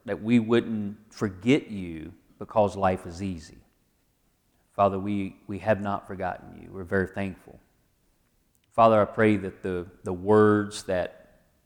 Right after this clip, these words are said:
we spoke out of Your word today, this, all of, all of what we did tonight will, you know, change people, help people.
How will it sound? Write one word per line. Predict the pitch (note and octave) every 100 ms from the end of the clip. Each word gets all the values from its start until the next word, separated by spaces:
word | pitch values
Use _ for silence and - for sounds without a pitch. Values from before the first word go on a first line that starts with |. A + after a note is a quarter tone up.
| _
we | - G#2
spoke | F#2 - - G#2+ G#2
out | G2 G2
of | F#2+
Your | G2
word | G2+ G2 G2+ F#2+
today, | F#2 F#2 G2+ G2 G2
this, | F2+ F#2 - -
all | F#2 G#2
of, | G#2+ F2+
all | - G#2+
of | G2+
what | G2+
we | G2
did | F#2 G2
tonight | - F#2 F#2+ G2 F#2+ E2+
will, | F#2 F2+ E2+ - _ _ _ _ _ _ _
you | F2
know, | E2+ - _ _ -
change | - A#2 A2 G2+ -
people, | F2 - - _ _
help | - A#2+ A2
people. | - F2+ - -